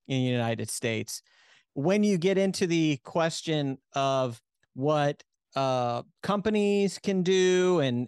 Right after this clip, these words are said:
and that sort of thing, when it comes to having policies in place to prohibit certain types of speech, um, on those media platforms, things like that, it gets into a different,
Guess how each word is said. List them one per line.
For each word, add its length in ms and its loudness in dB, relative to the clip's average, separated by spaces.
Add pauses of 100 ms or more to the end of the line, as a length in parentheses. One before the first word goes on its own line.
(120)
and 440 -2
that 200 -2
sort 220 0
of 80 -2
thing, 320 -2
when 120 0
it 100 -8
comes 300 -4
to 340 0 (340)
having 260 0
policies 600 -2
in 120 -4
place 540 -2 (320)
to 160 -2
prohibit 500 -2
certain 280 -4
types 240 -4
of 80 -8
speech, 520 -4 (360)
um, 360 -2
on 220 -2
those 200 0
media 300 2
platforms, 680 -2
things 200 -4
like 160 -2
that, 320 2 (440)
it 100 0
gets 220 0
into 280 2
a 60 4
different, 720 -2